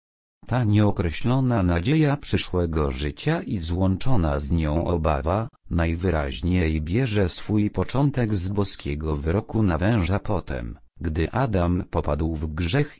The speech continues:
i śmierć. Wyrokiem tym było, że nasienie niewiasty potrzegło we węża. To miało znaczyć,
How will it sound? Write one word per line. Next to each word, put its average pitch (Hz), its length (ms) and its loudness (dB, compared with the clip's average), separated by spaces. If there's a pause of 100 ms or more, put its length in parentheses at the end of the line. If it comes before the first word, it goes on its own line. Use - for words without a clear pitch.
i 82 220 -4
śmierć. - 720 -4 (400)
Wyrokiem 90 840 0
tym 92 240 2
było, 64 480 -4 (240)
że 82 320 0
nasienie 92 600 2
niewiasty 87 640 0
potrzegło 78 840 -2
we 73 160 -2
węża. 62 640 -8 (440)
To 131 160 2
miało 98 420 2
znaczyć, 82 800 -4